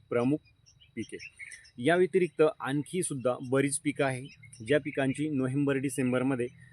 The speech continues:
तुम्ही लागवड करू शकता. शेतकरी बंधूंनो, कोणतंही पीक असो, त्यासाठी खर्च नेहमी कमी करण्याचा प्रयत्न करा. उगाच आगाऊ खर्च करू नका, जेणेकरून तुमचे उत्पादन कमी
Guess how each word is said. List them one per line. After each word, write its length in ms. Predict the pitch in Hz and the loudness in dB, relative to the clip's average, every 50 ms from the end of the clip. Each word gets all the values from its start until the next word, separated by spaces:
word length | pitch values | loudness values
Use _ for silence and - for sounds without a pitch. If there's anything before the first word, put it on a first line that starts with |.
| - - - | -14 -6 -2
तुम्ही 220 | 139 139 139 135 | 2 2 2 2
लागवड 320 | 127 117 110 110 117 135 139 - - - - | 2 0 0 0 -2 -4 -4 -4 -8 -8 -6
करू 140 | 117 110 110 | -4 -4 -6
शकता. 380 | - - - - - - - - - - - - - | -8 -10 -16 -18 -20 -20 -20 -20 -20 -20 -20 -12 -6
शेतकरी 260 | - 165 - 214 214 | -4 -2 2 4 4
बंधूंनो, 360 | 208 208 196 156 139 131 139 | 4 4 4 4 4 2 2
कोणतंही 640 | 147 - - - 147 151 151 143 - 185 180 165 175 165 | -2 -4 -4 0 0 0 0 0 0 0 0 0 -2 -4
पीक 200 | - 156 143 - | -4 -4 -2 -2
असो, 180 | 139 131 - 117 - - - - - - - - | -4 -4 -4 -8 -12 -16 -18 -20 -20 -10 -2 2
त्यासाठी 360 | 147 156 147 151 143 131 160 143 - | 2 2 2 0 -4 -4 -6 -6 -4
खर्च 300 | - 131 143 135 - - | -2 -2 -2 0 2 2
नेहमी 360 | 156 151 151 147 143 147 147 151 _ - | 4 4 4 4 2 2 0 -4 _ -2
कमी 220 | - 127 127 135 127 | 0 0 2 2 2
करण्याचा 400 | 135 131 123 131 135 120 127 131 | 0 0 0 0 -2 -2 -2 -4
प्रयत्न 340 | 120 131 127 - 135 131 | -4 -4 -6 -4 -4 -4
करा. 200 | 120 127 127 135 135 - - - - - _ - | -2 -2 -2 -2 -4 -6 -10 -14 -14 -14 _ -4
उगाच 420 | 120 131 131 135 156 160 - - - | -2 0 2 4 2 2 2 -2 -8
आगाऊ 380 | - 113 120 123 139 139 151 143 - | -8 -6 -4 -2 0 0 0 0 -2
खर्च 260 | 135 127 113 - 143 143 139 - - - - | -6 -6 -4 -4 -6 -6 -6 -10 -14 -6 -2
करू 220 | 131 131 127 123 | 0 2 2 0
नका, 200 | 113 101 92 - - - _ - - - - 110 | -2 -4 -8 -12 -20 -20 _ -20 -20 -20 -6 0
जेणेकरून 520 | 123 143 156 165 160 - 156 147 151 160 | 2 2 2 2 2 4 4 4 4 2
तुमचे 480 | 156 _ _ - 139 139 135 127 - 160 | -2 _ _ -2 0 0 0 0 0 0
उत्पादन 540 | 147 127 127 - _ - 135 131 127 135 135 | 0 0 -2 -4 _ -2 0 0 2 0 -2
कमी 320 | - - 135 135 143 151 | 0 0 2 2 0 -2